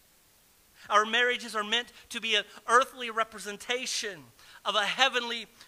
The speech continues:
relationship. And so the question on the screen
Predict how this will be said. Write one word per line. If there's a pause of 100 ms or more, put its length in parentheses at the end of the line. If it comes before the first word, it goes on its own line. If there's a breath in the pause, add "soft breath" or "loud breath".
(120)
relationship.
And
so
the
question (180 loud breath)
on
the
screen